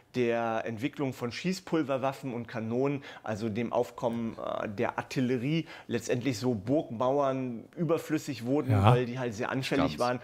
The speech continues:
Speaker 3: Aber
Speaker 1: Und
Speaker 3: ja.
Speaker 1: es gab immer eine tote Zone. Also wenn
Speaker 3: Ja.
Speaker 1: jemand unten an der Mauer dran war, dann konnte er halt eben schlecht, äh, dann eben attackiert werden sozusagen.
Speaker 3: Ja.
Speaker 1: Und dementsprechend
Speaker 2: Sagt er jetzt,
Speaker 3: Ja.
Speaker 2: die könnten sich ja über die Mauern drüber lehnen und runterschießen?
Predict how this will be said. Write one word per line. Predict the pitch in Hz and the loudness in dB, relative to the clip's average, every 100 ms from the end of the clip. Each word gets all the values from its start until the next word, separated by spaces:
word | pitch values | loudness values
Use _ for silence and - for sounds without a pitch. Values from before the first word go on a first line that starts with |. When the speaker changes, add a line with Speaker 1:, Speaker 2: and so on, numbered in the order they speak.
| - | -8
Speaker 3:
Aber | - 85 | 0 4
Speaker 1:
Und | |
Speaker 3:
ja. | 87 | 4
Speaker 1:
es | 82 | 2
gab | 131 131 | 0 0
immer | 139 - | 0 0
eine | 127 120 | -2 -2
tote | 110 95 135 | 2 2 0
Zone. | - 135 151 175 175 - - | -2 2 2 2 -2 -4 -10
Also | 120 117 117 | -4 -2 2
wenn | 143 151 151 104 101 | 2 2 0 -4 -4
Speaker 3:
Ja. | 127 139 | 0 0
Speaker 1:
jemand | 110 120 131 135 135 | 2 2 4 2 2
unten | 170 170 156 | 0 0 0
an | 123 131 | 0 0
der | 120 | 0
Mauer | 120 135 | 0 0
dran | 107 - 135 135 | -2 -4 -2 -2
war, | 120 | -2
dann | 113 113 | -4 -4
konnte | 127 127 | -4 -2
er | 110 120 | -2 0
halt | 117 | -2
eben | - 110 | -2 -6
schlecht, | 113 - 147 - - - - - | -4 0 0 -2 -14 -18 -18 -6
äh, | 120 120 117 | 0 2 2
dann | 123 | 0
eben | 123 127 127 | 2 -2 -2
attackiert | 127 139 120 - 175 185 | -4 -4 -6 0 0 0
werden | 135 139 147 | -2 -4 -4
sozusagen. | 131 - - 143 123 131 | -10 -4 2 2 2 -2
Speaker 3:
Ja. | - - - | -8 -14 -6
Speaker 1:
Und | 113 110 | -4 0
dementsprechend | 127 131 - - 131 135 147 139 - _ - - - - - - | 0 0 -2 -2 -2 0 0 -2 -4 _ -18 -18 -20 -20 -14 4
Speaker 2:
Sagt | 135 127 170 - | 10 10 10 8
er | |
jetzt, | 151 160 | 6 8
Speaker 3:
Ja. | 143 | 8
Speaker 2:
die | - | 12
könnten | 208 185 | 10 10
sich | 170 | 8
ja | - | 8
über | 170 156 | 10 12
die | 127 | 12
Mauern | 135 190 202 | 12 12 12
drüber | 135 147 220 208 | 12 10 12 12
lehnen | 151 170 185 | 12 12 12
und | 156 | 10
runterschießen? | 151 269 - 139 - 165 151 135 185 | 12 12 12 8 8 8 8 8 8